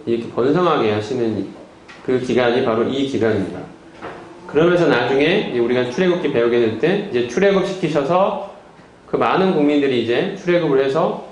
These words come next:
이제 가나안 땅에 정착하면서 하나님의 왕국이라고 불리는 이스라엘이 시작될 수 있었던 거죠.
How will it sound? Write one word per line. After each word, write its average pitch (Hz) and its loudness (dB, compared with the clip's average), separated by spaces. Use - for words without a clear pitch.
이제 117 -4
가나안 165 0
땅에 151 2
정착하면서 156 0
하나님의 180 2
왕국이라고 127 2
불리는 110 -2
이스라엘이 123 0
시작될 165 0
수 - -6
있었던 98 -4
거죠. 87 -10